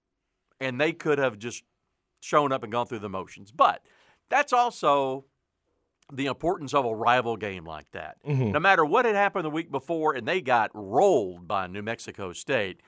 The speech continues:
Speaker 1: this is the Iron Bowl. This is Auburn and Alabama. This is, this is talked about literally
Speaker 2: Yep.
Speaker 1: three sixty-five. I don't care what else is going on in the state of Alabama.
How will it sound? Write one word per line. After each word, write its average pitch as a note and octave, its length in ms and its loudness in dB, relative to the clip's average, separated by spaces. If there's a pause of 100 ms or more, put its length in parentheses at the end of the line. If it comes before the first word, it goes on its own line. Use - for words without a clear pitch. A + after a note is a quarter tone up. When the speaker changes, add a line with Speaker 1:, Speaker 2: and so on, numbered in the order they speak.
(420)
Speaker 1:
this F#3+ 260 2
is C3 160 -8
the A2 160 -6
Iron G2 300 -4
Bowl. D#2 340 -14 (260)
This F#3+ 240 -2
is B2 240 -6
Auburn C#3+ 520 4 (100)
and A2+ 160 -6
Alabama. G#2+ 720 -2 (400)
This G#3+ 300 2
is, D3+ 100 -6 (160)
this F3+ 260 0
is E3+ 140 -6
talked F3 420 2
about A2+ 460 0
literally A3 720 2
Speaker 2:
Yep. D3 180 8
Speaker 1:
three A3+ 280 0
sixty-five. - 1080 -2 (680)
I A#3+ 120 10
don't C4+ 120 4
care A3+ 140 10
what G#3+ 100 6
else G#3+ 200 2
is F#3 80 -10
going G3+ 240 4
on G3 180 2
in F3+ 60 -4
the C#3+ 60 -12
state G3 200 0
of F3 60 0
Alabama. F#3 540 2